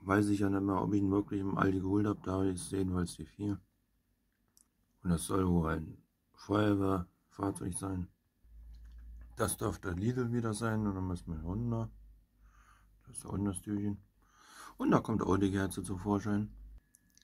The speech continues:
Jetzt kommt wieder Alkohol und ihr seht schon, da ist das Türchen.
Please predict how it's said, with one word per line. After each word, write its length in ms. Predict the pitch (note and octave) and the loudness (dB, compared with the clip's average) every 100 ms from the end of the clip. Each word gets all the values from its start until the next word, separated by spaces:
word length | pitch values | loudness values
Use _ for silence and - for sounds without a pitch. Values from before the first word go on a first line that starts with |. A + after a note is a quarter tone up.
| _ _ | _ _
Jetzt 240 | - - - | -4 -2 0
kommt 240 | - F2 | 2 4
wieder 420 | F2+ F2 E2 D#2 - | 6 6 4 2 0
Alkohol 680 | F#2+ G#2+ A2 A#2+ G2+ G#2+ G#2 | 2 4 2 -2 -2 2 4
und 140 | G2 F2 | 4 4
ihr 40 | |
seht 280 | - G2+ F#2 | 2 -2 0
schon, 200 | G2+ F#2+ | 0 0
da 220 | F2 F2 | 0 -2
ist 160 | E2 E2+ | -2 -4
das 160 | E2+ | -8
Türchen. 500 | - G2+ G#2 G#2 G2+ | -2 0 2 2 0